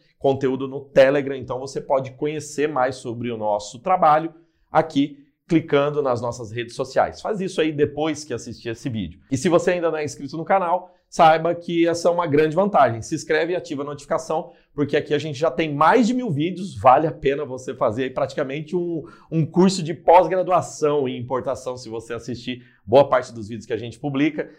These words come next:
Mas toda segunda tem live nova, toda semana tem vídeo novo, e de vez em quando eu faço algumas lives do nada. Então, se você for inscrito e ter a notificação, você fica sabendo primeiro de todo mundo aqui das novidades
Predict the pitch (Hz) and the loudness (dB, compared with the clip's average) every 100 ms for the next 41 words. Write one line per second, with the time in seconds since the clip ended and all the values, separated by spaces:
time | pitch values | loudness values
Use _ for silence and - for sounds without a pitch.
0 | _ 139 165 185 226 226 226 185 175 170 | _ 2 2 6 4 4 2 0 0 -4
1 | 170 143 131 147 185 175 147 143 165 151 | -4 -2 2 4 2 0 0 2 2 2
2 | 135 147 147 - 131 131 127 110 90 104 | -2 -4 -6 -8 -8 -8 -8 -8 -6 -2
3 | 165 175 139 143 160 123 110 113 131 123 | -2 0 4 6 4 0 -8 -6 -8 -6
4 | 143 143 139 135 123 127 113 117 117 123 | -6 -2 -2 -2 -8 -8 -6 -6 -6 -12
5 | 120 117 131 127 _ _ - 123 120 123 | -6 -4 -4 -6 _ _ -4 -2 -2 -2
6 | 147 147 139 135 - 127 120 123 113 120 | -2 0 -4 -4 -6 -6 -6 -8 -10 0
7 | 156 147 131 135 - 170 165 156 160 185 | 2 4 2 -2 -6 -6 -4 -6 -6 -10
8 | 185 165 165 131 123 131 123 123 120 117 | -8 -6 -4 -4 -8 -14 -12 -12 -12 -8
9 | 131 123 120 120 110 123 127 131 135 117 | -8 -8 -10 -10 -10 -6 -6 -6 -6 2
10 | 117 123 | 2 0